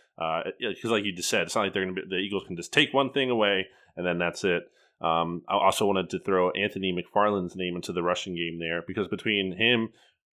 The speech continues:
Connor, and Snell, uh, they've been very efficient running the ball. It's a, it's a five point three yus-, rushing average with those guys. And, uh, yeah, so I think it's gonna be interesting, uh, to see. I, I, I have a lot more confidence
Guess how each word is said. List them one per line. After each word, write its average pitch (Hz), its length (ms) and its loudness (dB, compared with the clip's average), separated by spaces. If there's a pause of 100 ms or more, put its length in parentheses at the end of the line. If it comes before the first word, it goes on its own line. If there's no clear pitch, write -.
Connor, 107 520 4
and 85 140 -8
Snell, 101 540 4 (240)
uh, 85 380 2 (100)
they've 95 120 2
been 98 140 -2
very 127 240 8
efficient 107 420 0
running 90 260 0
the 80 80 -4
ball. 73 340 0
It's - 160 -8
a, 90 160 2
it's 92 120 -8
a - 40 -14
five 104 320 4
point 101 320 -2
three 98 200 0
yus-, 90 320 2
rushing 98 440 0
average 92 380 0
with 95 140 -2
those 95 220 2
guys. 92 500 4 (360)
And, 92 280 -2
uh, 90 220 6
yeah, 104 220 6
so 117 420 4 (240)
I 131 40 0
think 151 80 4
it's - 60 0
gonna 151 120 4
be 127 60 6
interesting, 123 440 2 (220)
uh, 101 260 6
to 98 120 -6
see. 110 460 -2 (420)
I, 107 280 2
I, 123 200 0
I - 20 8
have 156 100 6
a 165 40 6
lot 120 500 4
more 127 160 4
confidence 139 680 0